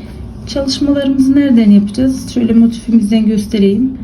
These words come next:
Bakın bu aralara zincir çekmiştik. Bu zincir çektiğimiz aralara çalışmalar yapacağız arkadaşlar. Hemen oradan başlayalım. Herhangi bir aradan şöyle ilk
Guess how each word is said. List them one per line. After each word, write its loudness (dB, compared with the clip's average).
Bakın 2
bu 2
aralara 0
zincir 2
çekmiştik. -2
Bu 2
zincir 4
çektiğimiz 0
aralara 0
çalışmalar 0
yapacağız 0
arkadaşlar. -2
Hemen 4
oradan 2
başlayalım. 0
Herhangi 4
bir -2
aradan 0
şöyle 0
ilk 0